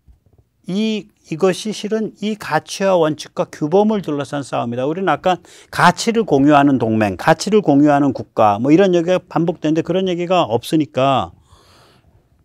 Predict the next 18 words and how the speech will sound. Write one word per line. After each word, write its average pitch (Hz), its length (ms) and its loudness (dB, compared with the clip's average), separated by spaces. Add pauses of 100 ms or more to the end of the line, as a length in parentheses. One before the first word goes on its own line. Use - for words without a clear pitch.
(160)
그냥 226 260 8
미국과 240 320 6
중국이 233 320 4
그냥 233 180 6 (140)
전략적으로 233 560 6
경쟁하고 220 500 6
있는 240 160 4
거야. 208 400 10 (1600)
마치 202 340 2 (160)
사돈 254 380 4
낱말하듯이 196 640 8
돼버리는 120 460 0
거지. 120 180 -4
근데 214 220 4
그게 247 280 0
사실은 185 540 -2 (340)
가치, 190 580 0
현-, 208 280 -6